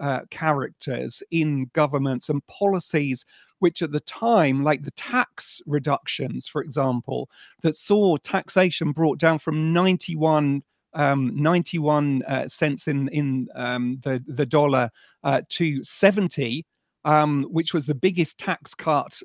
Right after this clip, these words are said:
uh, in American history, uh, that these, these kind of things just tended to get forgotten about when everyone, uh, started thinking about, first of all, Camelot and then the so-called dark side,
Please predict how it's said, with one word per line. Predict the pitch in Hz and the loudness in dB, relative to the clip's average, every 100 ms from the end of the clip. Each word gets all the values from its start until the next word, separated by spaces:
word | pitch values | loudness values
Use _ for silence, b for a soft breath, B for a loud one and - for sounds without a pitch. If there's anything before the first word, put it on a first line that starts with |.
| - | -4
uh, | 143 | -2
in | 160 151 | 0 -2
American | 143 156 143 - 127 | 0 -2 -2 -4 -4
history, | 165 226 - 123 123 151 _ _ _ _ - | -4 -4 -8 -8 -6 -8 _ _ _ _ 2
uh, | 165 | 4
that | 156 185 170 | 4 2 2
these, | 214 196 - | 0 -2 -4
these | 180 220 | -2 -2
kind | - 196 190 | -4 -2 -2
of | |
things | - 180 175 151 - 151 | -2 -2 0 -4 -8 -10
just | - 180 - | -6 -6 -8
tended | - 190 170 151 | -2 0 0 -2
to | - | -4
get | 165 156 | -6 -6
forgotten | - 151 160 160 | -6 0 0 0
about | 143 135 127 123 - B B - | 0 0 0 -2 -6 B B 2
when | 160 151 139 | 2 4 2
everyone, | 156 147 143 139 131 120 | 0 0 0 2 0 -2
uh, | 147 | -4
started | 143 - 143 139 - 127 | -8 0 0 0 -6 -4
thinking | 151 139 139 | -4 -2 -6
about, | 123 123 117 _ | -4 -4 -6 _
first | - 165 147 - | -4 -2 -2 -4
of | |
all, | 139 120 | -4 -4
Camelot | - 151 143 135 131 - | 0 2 4 4 2 0
and | 147 139 | -2 0
then | 139 | -2
the | 127 | -2
so-called | - 135 131 131 | -4 -6 -6 -8
dark | 110 139 131 - | 0 2 2 -2
side, | - - 120 123 | -12 -10 -8 -8